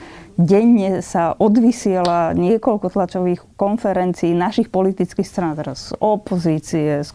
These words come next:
koalície, že naraz to je také... Vlastne oni sami sa dostali do takého,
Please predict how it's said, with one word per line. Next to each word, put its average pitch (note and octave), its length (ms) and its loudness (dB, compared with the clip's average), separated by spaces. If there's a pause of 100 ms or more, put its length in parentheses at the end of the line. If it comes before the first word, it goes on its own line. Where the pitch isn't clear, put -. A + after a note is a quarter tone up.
koalície, E3+ 800 -2 (480)
že F3 120 -4
naraz F3+ 360 -2
to F#3 160 -2
je F3+ 80 -4
také... F#3+ 560 -2 (2250)
Vlastne G#3 360 0 (220)
oni A#3+ 220 2
sami A#3+ 320 2
sa A#3+ 120 0
dostali F#3+ 460 2
do A#3+ 180 4
takého, G3 840 0